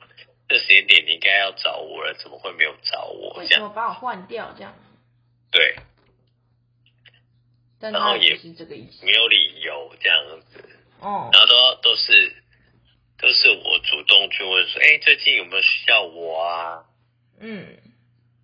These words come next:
Speaker 1: 对，他们就说：“哦，我们已经安排了耶。”
Speaker 2: 哇哦。
Speaker 1: 对。然后我就说：“嗯，好哦，谢谢。”
Speaker 2: 啊。
Speaker 1: 没关系，那就祝你们的活动顺利。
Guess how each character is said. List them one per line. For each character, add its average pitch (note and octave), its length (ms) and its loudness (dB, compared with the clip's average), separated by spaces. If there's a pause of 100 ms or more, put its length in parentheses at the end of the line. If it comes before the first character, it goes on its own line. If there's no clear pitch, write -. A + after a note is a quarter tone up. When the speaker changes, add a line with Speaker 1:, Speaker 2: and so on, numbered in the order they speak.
Speaker 1:
对， D#2+ 280 4
他 - 120 -6
们 - 160 0
就 - 120 -2
说 - 180 -10
：“哦， C#3 80 0
我 B2 100 -8
们 G#2+ 120 -12
已 - 20 -4
经 G2+ 100 4
安 A2 200 4
排 D#2+ 320 2
了 D#2+ 100 2
耶。” D2+ 640 2 (840)
Speaker 2:
哇 - 220 -20 (140)
哦。 - 80 -20 (1080)
Speaker 1:
对。 - 120 -2 (2250)
然 E2+ 100 0
后 F2+ 140 0
我 D#2+ 100 -6
就 - 180 -8
说 - 440 -10
：“嗯， - 400 -20
好 C#2+ 440 -6
哦， D2+ 200 -4
谢 - 140 -10
谢。” - 240 -8 (580)
Speaker 2:
啊。 - 220 -16 (180)
Speaker 1:
没 F2 60 -2
关 F2+ 200 6
系， F2 300 -6
那 G2 120 0
就 - 100 -20
祝 - 160 0
你 - 120 6
们 - 80 -18
的 - 200 0
活 - 180 -10
动 - 200 -6
顺 - 340 -2
利。 C6+ 460 0